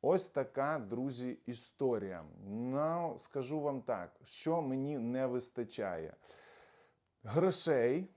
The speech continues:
не сказали конкретно. Британія один і шість — це смішна цифра. Ну, навіть попри те, що вчора було три, сумарно це п'ять, ну, це місяць, навіть трохи менше. Враховуючи, що вже два дня місяця пройшло, може, і вистачить.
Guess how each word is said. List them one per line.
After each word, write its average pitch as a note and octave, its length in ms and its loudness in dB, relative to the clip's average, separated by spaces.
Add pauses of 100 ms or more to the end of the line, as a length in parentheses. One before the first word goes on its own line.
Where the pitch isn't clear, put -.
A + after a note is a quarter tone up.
(260)
не C3 300 0
сказали C3 640 2
конкретно. D#3+ 600 0
Британія B2 560 2
один A2+ 320 0
і G#2+ 60 -4
шість — - 360 -8
це A2 120 -8
смішна A2 460 -8
цифра. C#3+ 400 -6
Ну, A#2+ 140 -4
навіть A#2 340 -4
попри G#2+ 240 -6
те, G#2+ 160 -4
що G#2 120 -10
вчора G#2 360 -4
було G2 280 -4
три, G#2 220 -6
сумарно G2 480 -8
це F#2+ 160 -14
п'ять, F#2+ 320 -8
ну, G2+ 140 -10
це G2+ 160 -12
місяць, G2+ 600 -8
навіть F2 300 -16
трохи - 280 -14
менше. F#2+ 420 -10 (140)
Враховуючи, - 400 -8
що F#2 120 -16
вже F2+ 120 -12
два F2+ 180 -4
дня F2+ 140 -8
місяця F#2+ 300 -8
пройшло, - 320 -10
може, F#2+ 240 -6
і - 20 -8
вистачить. - 540 -12